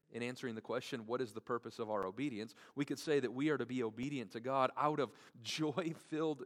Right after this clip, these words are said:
gratitude for all that God has done for us and in us through Jesus Christ. God demonstrates his love like us in this, that while we were yet sinners, Christ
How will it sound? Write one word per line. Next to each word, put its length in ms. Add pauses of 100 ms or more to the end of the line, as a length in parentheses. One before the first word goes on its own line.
(100)
gratitude 800 (200)
for 380
all 280
that 260
God 280
has 260
done 320 (160)
for 260
us 360 (320)
and 160 (160)
in 220
us 400 (260)
through 240
Jesus 480
Christ. 600 (1800)
God 320 (100)
demonstrates 760
his 340
love 360 (840)
like 220
us 260
in 220
this, 300
that 220
while 240
we 160
were 240
yet 260
sinners, 500
Christ 440